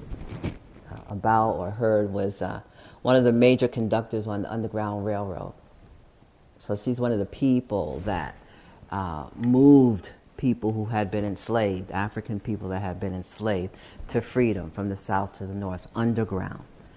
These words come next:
It was a network of people, black and white, who were committed to that happening. I believe, I don't remember the exact number, but I believe she ushered about three hundred and ninety people in the South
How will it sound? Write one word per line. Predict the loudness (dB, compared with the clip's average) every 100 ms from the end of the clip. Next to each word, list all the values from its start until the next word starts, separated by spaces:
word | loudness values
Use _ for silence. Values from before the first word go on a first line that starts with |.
| -20
It | -6
was | -2
a |
network | 0 2 0 -2 -4 -4 -6 -8
of | -8 -8
people, | -6 -4 -6 -8 -8 0
black | 2 2 -2
and | -6 -4 -2
white, | -2 -2 -6 -14 -20 -20 _ -20 _ _ _
who | -2
were | 0 0
committed | 0 0 2 0 -2
to | -6 -6
that | -4 -4 -6 -14 -20 -20 -20 _ _
happening. | -6 -6 -4 -6 -8 -12 -16 _ _ _ _ _ _ _ _ _ _ -20 -20 -20 _ -12
I |
believe, | -2 4 8 12
I |
don't | 12
remember | 10 8 8
the | 6
exact | 4 2 2 0
number, | -4 -4
but | -4
I | -4
believe | -4 -2 -2 -2
she | -6 -8
ushered | -8 -8 -8
about | -6 -8 -8
three | -8 -6
hundred | -6 -8 -8
and | -6 -6
ninety | -8 -8 -12
people | -12 -12 -12 -16 -20 -20 _ _ _ _ _ _ _ _ _ _ _ -10 -2
in | 0
the | 0
South | -2 -10 -12